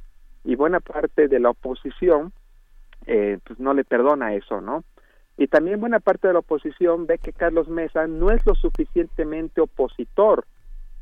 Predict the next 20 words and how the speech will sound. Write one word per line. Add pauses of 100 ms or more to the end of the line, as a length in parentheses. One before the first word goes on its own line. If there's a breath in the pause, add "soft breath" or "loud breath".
(160)
Eh,
por
eso
es
que (240)
casi
diez
por
ciento
de
los
votos
se
fueron
a
favor
de
un
pastor
evangélico